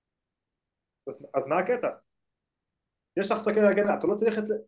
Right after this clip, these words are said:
את לברון שירוץ אחרי שחקנים, אה, בני עשרים ועשרים וחמש, שלושים וחמש דקות. אתה לא יכול למצות את ההגנה של לברון, לא משנה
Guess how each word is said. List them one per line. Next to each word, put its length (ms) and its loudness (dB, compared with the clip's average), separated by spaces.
את 120 -2
לברון 280 -2
שירוץ 400 -2
אחרי 200 -2
שחקנים, 480 -4
אה, 220 0
בני 100 2
עשרים 400 0
ועשרים 720 0
וחמש, 500 -4
שלושים 280 -6
וחמש 240 2
דקות. 280 2
אתה 160 0
לא 60 4
יכול 460 4
למצות 840 -2
את 120 -8
ההגנה 360 0
של 160 -6
לברון, 460 0
לא 80 2
משנה 300 -2